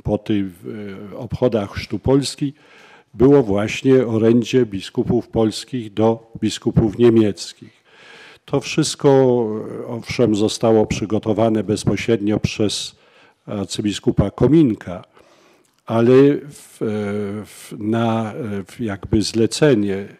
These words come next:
księdza kardynała Wyszyńskiego w Rzymie, który uważał, że, e, jakimś owocem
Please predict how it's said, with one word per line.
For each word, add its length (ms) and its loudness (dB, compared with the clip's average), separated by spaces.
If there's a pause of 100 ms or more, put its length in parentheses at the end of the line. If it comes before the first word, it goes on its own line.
(120)
księdza 420 -4
kardynała 580 0
Wyszyńskiego 760 -2
w 60 -6
Rzymie, 500 0 (640)
który 220 -2
uważał, 720 2
że, 480 2 (400)
e, 120 -10
jakimś 800 -4
owocem 1040 -4